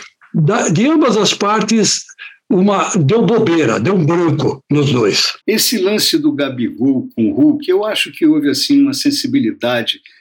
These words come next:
Speaker 2: exagerada do Hulk. O Gabigol fez um comentário dizendo o que aconteceria com ele caso tivesse sido ele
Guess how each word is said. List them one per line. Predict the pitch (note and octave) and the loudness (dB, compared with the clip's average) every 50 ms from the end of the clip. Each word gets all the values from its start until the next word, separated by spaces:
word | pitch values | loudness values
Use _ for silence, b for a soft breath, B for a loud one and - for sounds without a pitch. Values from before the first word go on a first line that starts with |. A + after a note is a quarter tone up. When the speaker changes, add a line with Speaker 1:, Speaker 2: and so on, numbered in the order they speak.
| b _ | b _
Speaker 2:
exagerada | - A#2+ A2 G#2 C3+ C3+ B2+ - B2+ A#2+ G#2+ G#2 A2 A#2 A#2 A#2 G#2+ G#2+ | -2 -2 0 0 0 -2 0 0 0 0 0 0 -2 -2 -2 -2 -2 -4
do | G2+ - A2 G2 | -2 -2 -2 -2
Hulk. | F2+ G2 G#2 G2 - - B B B B B B B B B B B B _ _ | 0 -2 -2 -2 -4 -8 B B B B B B B B B B B B _ _
O | - G#3+ A#3 A#3+ A3+ | -2 0 0 0 0
Gabigol | A3+ A3+ A#3 B3 A3+ E3+ C3 C#4+ E4+ - | 0 -2 -2 -2 -2 0 2 2 2 2
fez | - F#4 E4 | 0 -4 -4
um | F3 F#3+ | -4 -6
comentário | - - D3 C#3 D#3 E3+ E3 - - D3+ A#2 A#2+ C3 C#3+ C#3+ C#3+ C#3 | -2 0 2 2 2 2 0 -2 -4 -4 -2 0 -2 0 -2 -2 -4
dizendo | C3 B2+ A2+ - A#2+ A#2+ B2+ C#3 | -4 -4 -4 -2 -2 0 0 -2
o | C#3+ | -2
que | D3 - | -2 -4
aconteceria | D3 C#3+ - C3+ G#2+ - C3 A2+ - - C#3 A#2 A2 A2+ A2+ | -6 -4 -4 -6 -4 -4 -4 -4 -2 -2 -2 -2 0 -2 -4
com | G#2+ - - F3 E3 | -4 -4 -2 0 2
ele | B2+ C3+ D3+ E3+ G3 - | 2 4 2 0 0 -4
caso | - - B2+ B2 C3 C#3+ D3 C#3 - C#3 | -8 -6 -4 -2 -2 -2 -4 -4 -6 -8
tivesse | - - B2 G#2 - G#2+ A2+ A#2 A#2 - - | -6 -6 -6 -4 -4 -4 -4 -4 -4 -6 -6
sido | A2 - - - A2 A#2 A#2+ A#2 A2+ G#2+ G2+ | -4 -4 -4 -2 -2 -2 -2 0 0 2 2
ele | G#2+ B2 C3 C#3 C#3+ | 2 2 2 0 -2